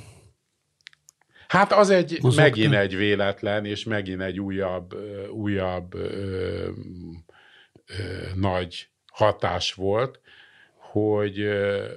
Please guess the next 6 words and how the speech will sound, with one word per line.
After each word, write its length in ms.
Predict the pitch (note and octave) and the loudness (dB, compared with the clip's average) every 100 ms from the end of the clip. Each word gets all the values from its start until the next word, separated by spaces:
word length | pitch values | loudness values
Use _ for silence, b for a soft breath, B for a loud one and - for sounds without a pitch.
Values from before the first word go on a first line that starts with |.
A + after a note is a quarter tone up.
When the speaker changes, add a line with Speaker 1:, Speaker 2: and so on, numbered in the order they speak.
| - _ - - _ | -18 _ -20 -20 _
Speaker 1:
New 300 | - A2+ C3 | -6 0 4
Yorkban 580 | B2+ G2 F#2 G2 G2+ G#2 | 4 4 2 0 0 -2
a, 420 | F#2 F#2 F#2 F#2 F#2 | -4 -2 -4 -6 -12
ö, 260 | - F2+ F#2 | -12 -8 0
Kurant 380 | - A#2+ F2 E2 | 2 4 2 -2
Intézetben, 1120 | F2 E2+ E2+ F2 E2 E2 F2 E2+ F2 F2 | -8 -8 -8 -8 -10 -10 -10 -10 -12 -16